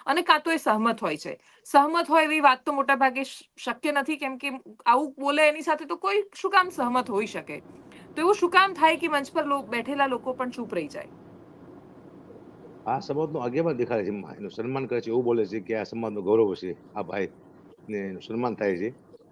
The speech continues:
Speaker 2: જે સમાજનું ગૌરવ હતું એને સમાજની પથારી ફેરવી નાખી. જે સમાજનું ગૌરવ કહેતા હતા એનું સન્માન કર્યું, એને આખા સમાજને કલંક લગાડી દીધો એમ.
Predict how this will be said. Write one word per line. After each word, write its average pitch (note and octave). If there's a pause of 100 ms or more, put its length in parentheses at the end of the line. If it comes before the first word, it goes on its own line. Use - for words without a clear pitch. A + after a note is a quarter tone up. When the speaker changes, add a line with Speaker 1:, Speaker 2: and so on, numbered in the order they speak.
(360)
Speaker 2:
જે G2
સમાજનું C3
ગૌરવ C#3
હતું G#2 (420)
એને A#2
સમાજની B2
પથારી G#2
ફેરવી G2
નાખી. E2 (680)
જે A2+
સમાજનું B2
ગૌરવ B2+
કહેતા G#2+
હતા G2+
એનું G2+
સન્માન A#2+
કર્યું, G2 (140)
એને C#3+
આખા D3+
સમાજને E3+
કલંક G#2+
લગાડી F#2+
દીધો F2+
એમ. E2+